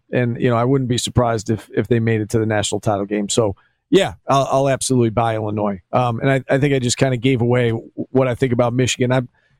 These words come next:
it, of the four, I'm not buying as much of Michigan, um, because I, I think that, uh, of the four, they're, they're the one I feel, uh, least confident about.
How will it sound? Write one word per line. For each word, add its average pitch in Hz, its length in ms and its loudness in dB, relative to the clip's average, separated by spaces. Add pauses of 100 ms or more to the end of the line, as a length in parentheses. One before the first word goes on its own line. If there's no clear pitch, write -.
(120)
it, 156 160 2 (260)
of 196 220 2
the 190 100 2
four, 214 560 2
I'm 156 120 2
not 180 200 0
buying 175 260 2
as 139 140 0
much 156 240 2
of 139 60 -2
Michigan, 110 480 -2 (560)
um, 123 340 0
because 123 220 2
I, 131 180 2
I 139 140 2
think 143 260 -2
that, 127 260 2
uh, 143 180 2
of 139 260 0
the 131 80 0
four, 135 340 2
they're, 127 280 0
they're 139 180 2
the 135 80 0
one 131 180 0
I 120 80 2
feel, 113 500 0
uh, 107 200 0
least 113 340 -2
confident 101 400 -4
about. - 260 -8